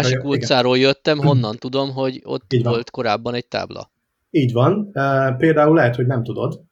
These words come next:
Speaker 2: hanem neked meg van ismételve a tábla. Másik országokban ez is lehet
Speaker 1: Ha
Speaker 2: a
Speaker 1: meg van ismételve a
Speaker 2: szabály.
Speaker 1: tábla, akkor
Speaker 2: Igen.
Speaker 1: semmi probléma,
Speaker 2: Igen.
Speaker 1: hiszen
Speaker 2: Így van.
Speaker 1: akkor látja a rendszer is.
Speaker 2: Így van. Hát, ö, nyilván itt az a helyzet, hogy, tehát az, az a kivétel, hogy, hogy van egy olyan, olyan szabály, ami nem táblával oldja föl a,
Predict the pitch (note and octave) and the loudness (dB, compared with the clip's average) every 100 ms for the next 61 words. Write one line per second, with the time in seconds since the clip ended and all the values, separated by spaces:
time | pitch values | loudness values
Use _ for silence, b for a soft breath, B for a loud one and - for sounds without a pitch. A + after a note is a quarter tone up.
0 | _ - C3 C3+ C#3 C3 C3 B2 B2 A#2+ | _ -6 -4 -2 -4 -4 -2 -2 0 0
1 | B2+ B2 B2 A#2+ A#2+ A#2+ A#2 B2 - B2 | -2 -4 -2 -2 -2 -4 -4 -6 -6 -6
2 | B2 B2+ B2 B2+ A#2+ A#2 B2 B2+ A#2+ A2+ | -6 -4 -4 -2 -2 -2 0 0 -2 -6
3 | G#2+ - B2+ C3 D3+ C#3+ C#3+ - D3+ D#3 | -8 -6 0 2 2 0 -2 -2 0 0
4 | D3+ D#3+ D#3 D#3+ - E3+ C#3+ A#2+ B2 E3 | 0 0 0 -2 -2 -2 0 0 -2 -4
5 | C3+ A2+ A#2+ C#3+ - C3+ B2 C#3 A2+ D3+ | -4 -2 0 -2 -4 -2 0 2 0 0
6 | B2 A#2 C3 B2+ A2+ - F#2+ - - _ | 0 -2 -2 -2 -4 -10 -12 -14 -16 _
7 | _ _ _ _ - B2 A2+ A#2 A#2+ _ | _ _ _ _ -6 -4 -4 -8 -12 _
8 | _ _ _ _ _ _ D3 D3+ F3+ F3 | _ _ _ _ _ _ 0 4 6 6
9 | F3 - - G3 A#2+ A#2+ C#3 E3+ D#3 C3 | 4 2 0 2 2 0 -2 -2 2 4
10 | B2 C3 A#2 C#3+ D3+ C#3 C#3+ - B2 C#3 | 4 4 2 0 0 -4 -4 -8 -6 -2
11 | C#3 B2 D3 B2 A#2 - B2 A2+ A2 A#2 | -2 -2 -2 0 0 -2 -4 -4 -4 0
12 | C#3+ D#3 C3+ B2+ A#2+ - C3 B2 G#2+ A2 | 2 2 0 -4 -4 -4 -2 0 0 -2
13 | A2 G#2+ A#2 A#2+ A2+ - B2+ D#3 E3+ D3+ | -6 -6 -6 -4 -4 -6 -2 0 0 0
14 | C3 B2 A#2 B2 A#2+ A#2 A2 A2+ A2+ A2 | 0 0 0 2 2 2 -2 -4 -6 -6
15 | A2 - A2+ G#2 G#2+ - | -10 -8 -8 -6 -10 -16